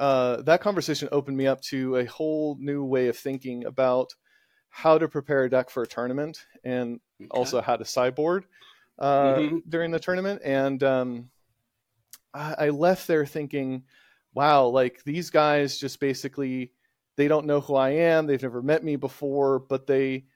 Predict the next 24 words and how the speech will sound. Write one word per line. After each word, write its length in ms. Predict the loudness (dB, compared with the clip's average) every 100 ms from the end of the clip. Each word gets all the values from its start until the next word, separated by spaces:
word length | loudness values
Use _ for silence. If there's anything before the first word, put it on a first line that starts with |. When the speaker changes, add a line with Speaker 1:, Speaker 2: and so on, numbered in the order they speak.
| _ _ 4
Speaker 1:
brought 260 | 4 4
me 220 | 0 0
in 220 | 0 0 0
and 120 | -2
they 80 | 2
welcomed 460 | 6 6 4 -6 -4
me 340 | -4 -4 -4
and 200 | -4 -4
they 320 | -4 -6 -8 _ _ _ _
gave 160 | -8 -4
me 60 |
a 80 | -2
lot 360 | -4 -6 -6 -4
of 160 | -4
really 220 | -2 -4 -2
good 180 | -2 -4
advice." 520 | -2 0 0 -4 -8
And 60 | -10
I 60 |
just 200 | -8 -6
thought 200 | -2 -2
that 140 | -4 -6
was 140 | -8
so 640 | -10 -4 0 2 0 -4